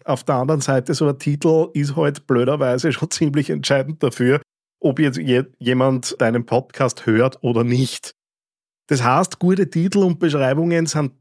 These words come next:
deswegen wichtig, weil erster-, einerseits der erste Eindruck der Hörer und Hörerinnen ist, den sie bekommen. Das, die zwei Dinge, die sie nämlich sehen, ist das Cover und der Titel.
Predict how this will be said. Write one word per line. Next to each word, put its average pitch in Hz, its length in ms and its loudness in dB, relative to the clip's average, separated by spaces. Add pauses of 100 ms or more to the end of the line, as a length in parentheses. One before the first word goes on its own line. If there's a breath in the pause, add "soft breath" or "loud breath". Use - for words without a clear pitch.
deswegen 139 600 0
wichtig, 117 760 -2
weil 127 380 -2
erster-, 160 540 0 (100)
einerseits 139 580 0
der - 180 -2
erste 135 460 0
Eindruck 123 720 -4
der 120 160 0
Hörer 120 240 2
und 110 180 -4
Hörerinnen 123 560 2
ist, 131 280 -2
den 127 100 2
sie - 120 -6
bekommen. 113 680 0 (560)
Das, - 240 -4 (160)
die 143 100 0
zwei 135 220 0
Dinge, 165 300 2
die 139 120 2
sie 147 140 2
nämlich 139 320 0
sehen, 139 180 2
ist 131 220 0
das - 160 -8
Cover 147 500 0 (140)
und 135 240 -2
der 107 100 -4
Titel. 185 480 2